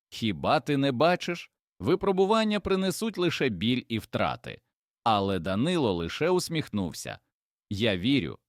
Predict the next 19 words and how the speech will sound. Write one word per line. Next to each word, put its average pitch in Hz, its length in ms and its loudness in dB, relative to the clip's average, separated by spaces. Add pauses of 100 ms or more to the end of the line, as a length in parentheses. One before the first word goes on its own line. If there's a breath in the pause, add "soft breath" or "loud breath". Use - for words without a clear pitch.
що - 280 -2
істина 139 460 0
варта 135 380 2
будь-якої 104 680 0
ціни». 123 500 0 (400)
Він 165 260 0
вирушив 214 420 2
вперед 131 680 2 (140)
і 196 100 0
зустрів 139 580 0
на 90 120 -2
своєму 113 480 0
шляху 123 460 0
труднощі, 117 800 -2 (240)
глибокі 120 760 4
яри, 170 480 2 (160)
бурі 180 560 2 (140)
та 120 180 6
голод. 71 480 -4